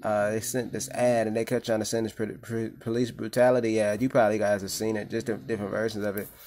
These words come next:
before videos. And I was like, I tried to, s-, and I kept going, sliding the video. I wouldn't even let it play all the way through. I would, to click it off all the way. And then I found, and then I guess 'cause they did it so many times,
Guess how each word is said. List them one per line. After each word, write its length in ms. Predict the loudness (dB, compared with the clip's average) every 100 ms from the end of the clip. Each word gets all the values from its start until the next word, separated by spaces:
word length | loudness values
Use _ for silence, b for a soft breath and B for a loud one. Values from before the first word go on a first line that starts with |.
| B -8
before 320 | -4 0 0
videos. 400 | 4 6 6 6
And 80 | 2
I 60 |
was 80 | 0
like, 180 | 0 -2
I 80 | -4
tried 240 | 0 2
to, 60 | 0
s-, 100 | -4
and 140 | -4
I 40 | -2
kept 400 | 0 0 -2 -2
going, 420 | 2 4 2 -6 -14 B B
sliding 360 | -2 6 8 8
the 140 | 6
video. 200 | 6 6
I 160 | 4 2
wouldn't 220 | 0 2
even 140 | 4 4
let 120 | 4
it 100 | 4
play 160 | 6
all 140 | 8 8
the 80 | 6
way 160 | 2
through. 280 | 0 -6 -6 -6
I 80 | -4
would, 260 | -4 -6 -10 _
to 140 | -10
click 240 | -2 2 6
it 80 | 8
off 200 | 6 4 0
all 200 | 4 4
the 60 |
way. 240 | 4 4 2
And 80 | 2
then 140 | 4
I 100 | 4
found, 480 | 4 4 4 2 -4
and 120 | 0
then 100 | 2
I 80 | 4
guess 240 | 4 0 0
'cause 140 | 0
they 100 | 0
did 280 | 2 4 6
it 120 | 4
so 160 | 0 0
many 160 | 0
times, 520 | 4 6 8 6 4